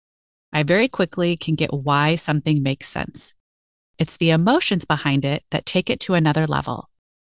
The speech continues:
That is the difference between it dropping into my body as a knowing or not. Operating from knowings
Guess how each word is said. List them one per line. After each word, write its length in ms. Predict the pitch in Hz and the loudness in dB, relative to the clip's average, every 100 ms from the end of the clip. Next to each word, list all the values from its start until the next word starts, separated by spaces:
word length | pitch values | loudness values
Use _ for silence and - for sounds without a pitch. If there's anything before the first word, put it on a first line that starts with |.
| _ _ _ - | _ _ _ -2
That 160 | 170 262 | 0 2
is 140 | - | 2
the 80 | 302 | 0
difference 420 | 160 147 147 151 | 0 0 -2 0
between 320 | 160 - 165 | -2 0 0
it 100 | 156 | 0
dropping 440 | - 160 180 269 214 | 0 0 2 2 2
into 260 | 190 - | 0 0
my 140 | 220 214 | 0 0
body 400 | 143 143 147 - | 0 0 -2 -2
as 160 | 143 | -2
a 60 | 180 | 2
knowing 480 | 160 131 131 135 151 _ _ _ | 2 2 0 -4 -8 _ _ _
or 160 | 151 147 | 2 2
not. 260 | 53 - _ _ _ _ _ _ _ _ _ | 0 -6 _ _ _ _ _ _ _ _ _
Operating 560 | 190 233 415 247 220 220 | -2 0 0 2 2 0
from 240 | - 208 | 0 2
knowings 520 | 165 143 147 151 156 | 4 4 2 0 0